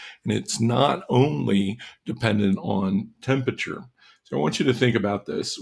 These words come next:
What if we were at zero degrees Celsius, but at a really low pressure? Those particles would be so far apart because of the low pressure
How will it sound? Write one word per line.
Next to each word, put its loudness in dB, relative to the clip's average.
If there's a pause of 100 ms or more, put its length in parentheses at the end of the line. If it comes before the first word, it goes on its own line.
What 4
if 2
we 8
were 6
at -2 (520)
zero 4
degrees 2 (220)
Celsius, 0 (1000)
but 2
at 0
a 2
really 4
low 6
pressure? -2 (800)
Those 4
particles 2 (540)
would 2
be -2
so 4
far 2
apart 0
because -2
of -4
the -4
low -2
pressure 0